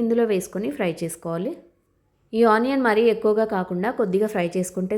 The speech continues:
సరిపోతుంది. So, ఆనియన్, పచ్చిమిర్చి ఇలా కొద్దిగా ఫ్రై చేసుకున్న తర్వాత ఇప్పుడు స్టవ్ ఆఫ్ చేసి ఈ ఆనియన్, పచ్చిమిర్చిని ఒక గిన్నెలోకి యాడ్ చేసుకోవాలి. ఇలా ఆనియన్, పచ్చిమిర్చి మొత్తం యాడ్ చేసుకున్నాక కొద్దిగా చల్లారనివ్వాలి.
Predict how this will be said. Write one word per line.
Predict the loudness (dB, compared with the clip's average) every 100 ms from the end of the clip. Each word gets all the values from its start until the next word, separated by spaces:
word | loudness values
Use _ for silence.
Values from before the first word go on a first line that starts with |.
| -4
సరిపోతుంది. | -6 -6 -8 -6 -8 -8 -12 _ _ _ _ _ _ _ _ _ _ _
So, | 0 2
ఆనియన్, | 4 2 0 0
పచ్చిమిర్చి | 0 -2 0 0
ఇలా | 0 -2
కొద్దిగా | 0 0 0
ఫ్రై | -2 -2
చేసుకున్న | -6 -4 -6 -4
తర్వాత | -4 -4 -6 -4
ఇప్పుడు | -2 -4 -4
స్టవ్ | -4 -2 -2
ఆఫ్ | -4
చేసి | -6 -6 -4 0
ఈ | 0
ఆనియన్, | 0 0 0
పచ్చిమిర్చిని | -4 -4 -6 -4 -8 -8
ఒక | -6 -4
గిన్నెలోకి | -2 0 0 0 -4
యాడ్ | -4 -10
చేసుకోవాలి. | -12 -10 -10 -8 -10 -14 _ _ _ _ _ _ _ _ _ _ _ _ _ _ _ 0
ఇలా | 4 4
ఆనియన్, | 2 0 0
పచ్చిమిర్చి | -2 -2 -4 -2 -2
మొత్తం | -2 -2 -2
యాడ్ | -2 -2
చేసుకున్నాక | -4 -4 -6 -4 -2 0 2
కొద్దిగా | 2 2 0
చల్లారనివ్వాలి. | -2 -2 -2 -4 -6 -6 -6 -8